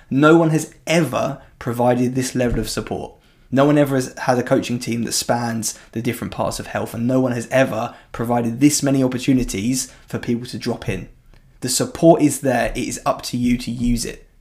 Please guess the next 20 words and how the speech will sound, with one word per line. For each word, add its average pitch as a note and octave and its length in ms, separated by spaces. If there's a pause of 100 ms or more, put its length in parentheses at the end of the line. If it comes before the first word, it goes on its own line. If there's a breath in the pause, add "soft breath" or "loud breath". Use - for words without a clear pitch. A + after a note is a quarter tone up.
(140)
Really, C3+ 320
really B2 160
important. A2 500 (220 loud breath)
Final A3 540
little F3+ 240
thing E3+ 200
I D#3 60
wanna D3+ 180
show C#3+ 180
you C3+ 180
and B2+ 100
share B2 200
with A#2+ 140
you A#2 60
today A2+ 440 (280 loud breath)
is C3 160
that C#3 80
we F3+ 220
have E3+ 180
taken C3 580